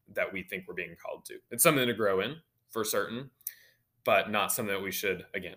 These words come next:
heap guilt upon ourselves for. So part of living a godly life, in addition to community, is being grounded in Scripture. And mostly that is through reading it. Of course, now we also have lots of devices that will read the Bible to us, which is,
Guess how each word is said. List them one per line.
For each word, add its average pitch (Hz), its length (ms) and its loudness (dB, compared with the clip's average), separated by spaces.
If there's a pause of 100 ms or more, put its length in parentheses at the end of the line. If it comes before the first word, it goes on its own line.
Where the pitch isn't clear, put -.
(100)
heap 98 320 -6
guilt 92 380 -4 (340)
upon 90 220 -6
ourselves 80 420 -6
for. 69 300 -8 (220)
So 113 400 4 (280)
part 175 240 10
of 147 360 6
living 135 320 2
a 131 40 2
godly 120 320 4
life, 104 380 2 (340)
in 113 120 -4
addition 113 280 -2
to - 100 -2
community, 104 340 -2
is 113 580 4 (460)
being 104 380 0 (480)
grounded 123 460 8
in 120 100 2
Scripture. 92 420 -4
And 85 120 -12
mostly 98 340 -2
that 98 180 4
is 95 140 0
through 98 320 -2
reading 95 260 -2
it. 82 100 -6
Of - 500 -18
course, 92 380 -4
now 90 240 -2
we 92 80 2
also 87 220 0
have 90 100 0
lots 101 220 6
of 110 80 0
devices 113 360 6
that 123 160 10
will 139 140 8
read 147 320 6
the 110 80 6
Bible 92 320 4
to 87 200 -4
us, - 140 -4
which 92 160 -8
is, 101 300 2